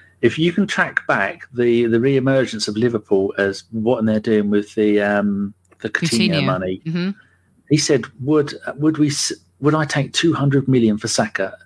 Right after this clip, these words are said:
Speaker 1: if someone made an offer this summer?" I said, "No, I wouldn't accept any money." But he said, "We could rebuild the club." Would you?
Speaker 2: If that, if that was the criteria and you're guaranteeing me the success that Liverpool have had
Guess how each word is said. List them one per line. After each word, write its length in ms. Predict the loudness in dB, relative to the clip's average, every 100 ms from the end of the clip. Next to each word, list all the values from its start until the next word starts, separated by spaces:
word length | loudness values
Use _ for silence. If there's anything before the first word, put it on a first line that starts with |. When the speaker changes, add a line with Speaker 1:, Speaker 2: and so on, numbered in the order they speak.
| _
Speaker 1:
if 80 | -2
someone 220 | 2 4
made 160 | 4 4
an 80 |
offer 200 | 0 2 0
this 160 | 0
summer?" 280 | -2 -4 -6 -12 _ _ _ _ _
I 40 | -10
said, 180 | -6 -2
"No, 140 | 2
I 40 |
wouldn't 320 | 2 2 -2 -6
accept 340 | -4 -6 -6 -4
any 180 | 0
money." 260 | 0 0 0
But 100 | 0
he 60 | -2
said, 160 | 0
"We 100 | 0
could 180 | -2 -2
rebuild 440 | -2 -2 0 0 0
the 80 |
club." 320 | -2 0 0 -4 _ _ _ _ _ _ _ _ _ _ _ _ _
Would 140 | -2 2
you? 220 | 0 0 _ _ _ _ _ _ _ _ _ _ _ _ _ _ _ _ -2
Speaker 2:
If 440 | 0 0 -4 -18 -20 _ _ _ _ _ _
that, 280 | -2 -2 -2
if 160 | -4 0
that 180 | -2 0
was 140 | 0
the 80 | 0
criteria 920 | -2 -4 -2 0 0 2 0 0 -4 _ _ _ -2
and 160 | 0
you're 120 | 2
guaranteeing 880 | 0 -2 0 0 0 0 0 0 0
me 140 | -2
the 100 | -4
success 680 | -4 -6 -4 -4 -2 -2 -4
that 120 | -6
Liverpool 420 | -6 -4 -4 -4 -2
have 140 | -2
had 360 | -2 -2 -4